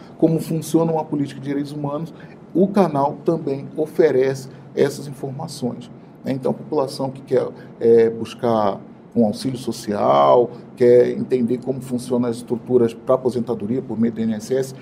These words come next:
é, pode buscar o número da Defensoria Pública da União por meio do Disque cem. "Olha, eu preciso do número da Defensoria Pública da União, que eu quero rever, eu quero entrar com o meu processo de aposentadoria." Não é o Disque cem que vai fazer isso,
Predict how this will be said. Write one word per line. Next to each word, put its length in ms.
é, 160
pode 380
buscar 420
o 100
número 280
da 100
Defensoria 500
Pública 360
da 100
União 380
por 80
meio 180
do 120
Disque 200
cem. 140
"Olha, 180
eu 40
preciso 260
do 140
número 200
da 60
Defensoria 480
Pública 300
da 80
União, 360
que 60
eu 60
quero 260
rever, 400
eu 120
quero 440
entrar 320
com 80
o 40
meu 100
processo 320
de 60
aposentadoria." 760
Não 260
é 60
o 80
Disque 200
cem 200
que 80
vai 100
fazer 300
isso, 320